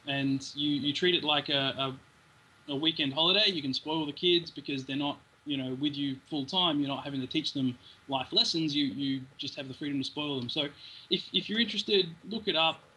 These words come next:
Um, respite care is a way to go to dip your feet into the water without any real, um, burden on yourself. And, you know,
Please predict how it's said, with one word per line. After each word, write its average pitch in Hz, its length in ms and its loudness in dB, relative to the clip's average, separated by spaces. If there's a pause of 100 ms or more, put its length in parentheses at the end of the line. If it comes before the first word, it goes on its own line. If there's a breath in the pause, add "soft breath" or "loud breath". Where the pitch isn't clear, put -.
Um, 143 480 -2
respite 165 360 -2
care 147 200 -2
is 143 100 -2
a 139 40 -6
way 147 180 -4
to 143 80 -4
go 143 280 -2
to 135 120 -10
dip 165 180 -4
your 139 100 -6
feet 147 160 -2
into 139 120 0
the 131 80 -2
water 135 280 -2
without 135 320 2
any 139 160 0
real, 135 380 -2 (480 loud breath)
um, 127 640 0 (100)
burden 170 300 4
on 160 120 2
yourself. 240 360 0 (500 loud breath)
And, 151 440 -2 (340)
you 165 120 -2
know, 160 480 2